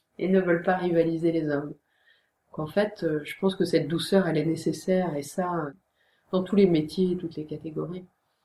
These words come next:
Donc les femmes portent ça. Et moi, je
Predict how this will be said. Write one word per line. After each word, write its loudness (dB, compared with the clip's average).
Donc -6
les 2
femmes 2
portent 0
ça. -6
Et -4
moi, 2
je -2